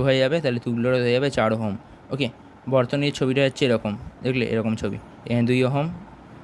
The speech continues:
ছয় ওহম, তিন ওহম, A point to B point। ওকে,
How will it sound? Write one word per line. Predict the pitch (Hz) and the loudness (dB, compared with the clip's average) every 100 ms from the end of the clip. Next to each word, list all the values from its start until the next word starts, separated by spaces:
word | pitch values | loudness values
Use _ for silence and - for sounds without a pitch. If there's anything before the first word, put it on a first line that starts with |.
| - - - | -20 -14 -2
ছয় | 113 117 120 | 0 2 2
ওহম, | 135 160 165 - - | 0 -2 -6 -14 -8
তিন | 120 107 | -4 -2
ওহম, | 98 107 - - - - | -4 -6 -12 -20 -20 -6
A | 113 120 | 0 0
point | 120 120 127 | 2 0 0
to | 151 | 0
B | 120 107 | 0 0
point। | 101 101 - - - | -2 -4 -6 -12 -10
ওকে, | 127 | -2